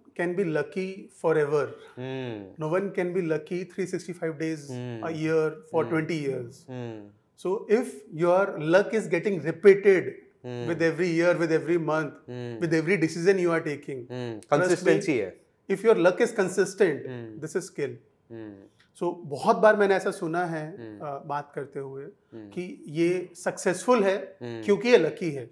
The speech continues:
Speaker 2: हम्म।
Speaker 1: ऐसा हो सकता है कि उसकी स्किल सेट अच्छी है।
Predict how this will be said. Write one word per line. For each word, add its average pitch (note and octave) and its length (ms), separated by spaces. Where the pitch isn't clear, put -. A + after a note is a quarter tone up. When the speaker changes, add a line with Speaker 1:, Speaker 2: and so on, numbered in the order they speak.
Speaker 2:
हम्म। A2+ 340
Speaker 1:
ऐसा G3+ 160
हो F#3+ 200
सकता G#3+ 400
है F#3+ 320
कि B3 300
उसकी G#3+ 240
स्किल D#3+ 320
सेट E3 240
अच्छी C#3 280
है। C3 180